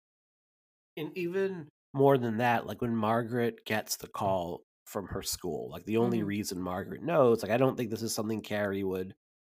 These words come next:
Speaker 1: tell her willingly, but
Speaker 2: Yeah.
Speaker 1: Margaret gets the call and she's angry at Carrie for basically just having a biological function that she's not able to avoid.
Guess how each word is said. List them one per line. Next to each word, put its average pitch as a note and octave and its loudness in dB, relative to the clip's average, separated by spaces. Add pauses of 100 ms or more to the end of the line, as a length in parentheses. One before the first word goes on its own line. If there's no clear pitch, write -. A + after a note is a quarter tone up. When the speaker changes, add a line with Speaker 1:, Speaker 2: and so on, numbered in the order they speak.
(240)
Speaker 1:
tell A#2+ 6
her G2 0 (380)
willingly, A2 2 (220)
but B2 2
Speaker 2:
Yeah. G#3+ 4
Speaker 1:
Margaret B2+ 4
gets A#2+ -4
the G#2+ -10
call A2+ 6
and A2 -4
she's A2 -2 (680)
angry B2+ 4
at F#2 -4 (140)
Carrie G2 -4
for B2+ 2
basically A#2 0 (180)
just A#2 -2 (260)
having A#2 2
a A2 0
biological G#2+ 0
function G2+ -2
that F#2 -8
she's G2 -8
not G2+ 0
able G2+ -4
to F#2 -2
avoid. E2+ -8